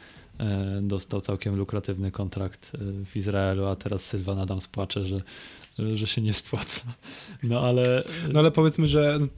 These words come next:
Speaker 2: sam Sylvan Adams w wywi-, w wywiadzie dla, e, Cycling News chyba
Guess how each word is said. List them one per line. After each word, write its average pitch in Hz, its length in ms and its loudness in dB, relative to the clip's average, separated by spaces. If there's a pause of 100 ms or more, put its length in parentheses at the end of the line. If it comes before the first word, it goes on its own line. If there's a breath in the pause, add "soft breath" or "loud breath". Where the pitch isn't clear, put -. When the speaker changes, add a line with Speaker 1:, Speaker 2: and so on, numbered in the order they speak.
(100)
Speaker 2:
sam 147 400 2
Sylvan 143 380 2
Adams 123 360 0
w - 160 -6
wywi-, 117 440 0 (120)
w 110 100 -6
wywiadzie 117 380 2
dla, 117 240 0 (480 loud breath)
e, 117 440 2
Cycling 147 460 -2
News 156 120 2
chyba 135 380 2